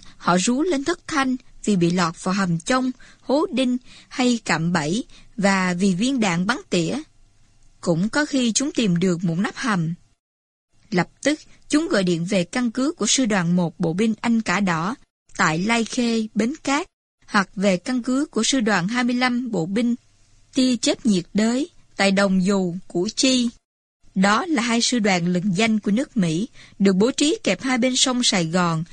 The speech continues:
nhằm vô hiệu hóa địa đạo Củ Chi và vùng Tam Giác Sắt.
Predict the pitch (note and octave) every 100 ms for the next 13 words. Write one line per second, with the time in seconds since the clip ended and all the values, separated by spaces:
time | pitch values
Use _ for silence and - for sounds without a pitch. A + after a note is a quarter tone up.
0 | - - - F#3+ F3+ E3 A#3 A3 E3 F#3+
1 | G#3+ C#4+ G3 E3 D3+ D#3 - G#3 - B3
2 | A#3 G#3 F3+ F3+ D#3+ - A3 A3 G#3+ D#4+
3 | - D4